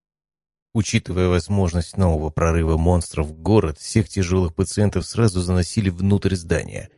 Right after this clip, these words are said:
Анатолий Фёдорович и два старших ординатора занялись ими. Мне поручили разбираться с менее тяжёлыми и руководить деятельностью Кости и Евгении,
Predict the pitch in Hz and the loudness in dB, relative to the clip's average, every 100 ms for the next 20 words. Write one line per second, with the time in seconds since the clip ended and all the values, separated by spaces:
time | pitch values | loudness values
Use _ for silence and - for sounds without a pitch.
0 | _ _ _ _ - 95 92 82 76 101 | _ _ _ _ 0 2 2 -2 0 0
1 | 95 90 90 - 82 80 80 - 90 78 | 2 2 2 0 -2 2 0 2 0 0
2 | - - 87 78 90 113 98 101 87 _ | -6 -2 -2 0 0 0 0 0 -2 _
3 | _ _ 104 92 101 95 64 - 55 50 | _ _ -4 2 2 2 -2 -6 -6 -8
4 | - - _ _ _ _ _ _ 120 170 | -10 -16 _ _ _ _ _ _ 2 4
5 | - 104 95 113 104 98 95 104 110 - | 4 0 0 0 0 0 0 -2 -2 -4
6 | 104 113 110 107 95 110 113 160 110 90 | -2 0 2 2 -2 -8 0 2 2 0
7 | 82 117 117 113 110 113 139 156 104 107 | -2 0 2 2 2 0 0 0 2 2
8 | - 95 87 - 85 - 139 - - 131 | 2 0 0 -2 -2 2 2 0 -2 0
9 | 117 110 98 90 73 67 - | 0 0 0 0 2 0 -4